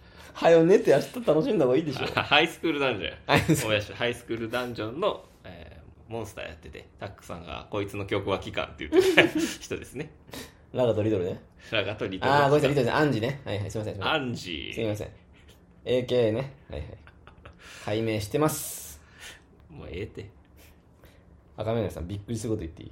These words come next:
Speaker 2: え？
Speaker 1: ラガって、ラップスターのアモの会に出ててんで。気づかんかったやろ？
Speaker 2: え？アモの会？
Speaker 1: あれ、同じクルーやね。アモとラガ。
Speaker 2: え、そうなん？
Speaker 1: ちょっと見返してみて。アモの密着の時、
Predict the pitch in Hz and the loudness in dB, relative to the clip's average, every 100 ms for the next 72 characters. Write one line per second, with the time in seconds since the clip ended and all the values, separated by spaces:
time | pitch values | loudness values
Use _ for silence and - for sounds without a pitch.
0 | - 98 104 - - - - - - - | -8 -4 -4 -4 -20 -20 -20 -20 -20 -16
1 | - 110 120 98 - - 76 - 82 104 | -2 0 0 -2 -6 -10 -10 -10 -4 -4
2 | 101 127 131 - 80 82 76 - - - | -4 -6 -6 -2 -2 -2 -6 -10 -18 -20
3 | - _ - _ 107 123 95 78 90 82 | -20 _ -20 _ -2 -2 -2 -4 -6 -6
4 | 76 104 98 71 - - - - - - | -4 -2 -2 -6 -14 -20 -20 -20 -20 -20
5 | - - - - 107 110 101 - - - | -20 -20 -18 -8 -4 -2 -2 -6 -10 -16
6 | - - - - - _ - - 87 165 | -20 -20 -20 -20 -20 _ -20 -16 -12 -12
7 | - - - - - 123 127 113 78 - | -14 -20 -20 -20 -12 -6 -4 -4 -6 -10
8 | 90 78 117 135 139 135 127 127 95 62 | -10 -2 2 2 0 -4 -2 0 0 -4
9 | - - - - - - - _ - - | -12 -20 -20 -20 -20 -20 -20 _ -16 -4
10 | 101 95 82 87 85 71 - - - - | -2 -2 -2 -2 -4 -8 -14 -20 -20 -20
11 | - - - 190 180 104 73 - - - | -20 -16 -6 0 0 0 -4 -8 -14 -20
12 | - - 98 98 127 131 127 120 117 117 | -18 -8 -6 0 2 2 -2 -4 -4 -6
13 | - - 143 160 110 104 101 101 - 113 | -12 -4 0 2 2 0 0 -2 -2 -2
14 | 117 107 78 | 0 -2 -6